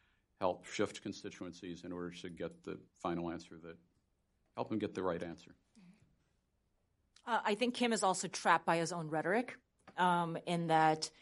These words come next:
Speaker 2: he so pers-, personalized the weapons program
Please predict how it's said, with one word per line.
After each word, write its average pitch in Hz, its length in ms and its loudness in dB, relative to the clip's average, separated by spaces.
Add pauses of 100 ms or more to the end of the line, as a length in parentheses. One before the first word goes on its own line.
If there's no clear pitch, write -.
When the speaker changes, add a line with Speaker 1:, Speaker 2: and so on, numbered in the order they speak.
(220)
Speaker 2:
he 208 220 4
so 202 440 8
pers-, 202 500 12
personalized 190 920 6
the 185 80 2
weapons 165 440 4
program 214 600 8